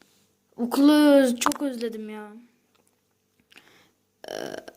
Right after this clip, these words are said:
evde boş boş oturmak zor geliyor. Aslında tam olarak boş boş da oturmuyorum ki. Ders çalışıyorum, kitap okuyorum.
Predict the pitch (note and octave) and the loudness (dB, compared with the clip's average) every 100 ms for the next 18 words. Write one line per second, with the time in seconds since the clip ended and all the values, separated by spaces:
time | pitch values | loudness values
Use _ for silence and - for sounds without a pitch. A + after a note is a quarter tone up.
0 | _ _ _ - A3+ B3 C#4 A#3+ B3+ C#4+ | _ _ _ -6 -4 2 4 6 6 4
1 | - B3+ B3+ B3+ - - - A#3+ B3 B3+ | 2 0 2 0 -4 -4 -4 0 2 2
2 | B3 B3 B3 B3+ A#3+ A3+ G#3 G#3 G#3 - | 2 2 4 4 6 4 4 0 -2 -10
3 | _ _ - - _ - A#3 D4+ E4 E4 | _ _ -20 -20 _ -10 -6 -2 -2 0
4 | D4+ D4 C#4 C4 C4 B3+ C4+ - B3 B3 | 2 4 4 4 2 2 -2 4 4 4
5 | C4+ B3 B3+ B3+ B3+ B3+ A#3+ - _ _ | 0 -2 0 0 -2 -6 -14 -16 _ _
6 | _ _ - - - - - C4+ D4+ F#4+ | _ _ -20 -20 -20 -14 -8 -6 0 4
7 | F#4 E4+ C4+ A#3 A#3+ A3+ A#3+ B3 B3 C#4 | 4 4 4 4 4 2 2 -2 -2 2
8 | A#3+ A#3 A3 G#3 G#3 A3 | 2 2 2 2 0 -4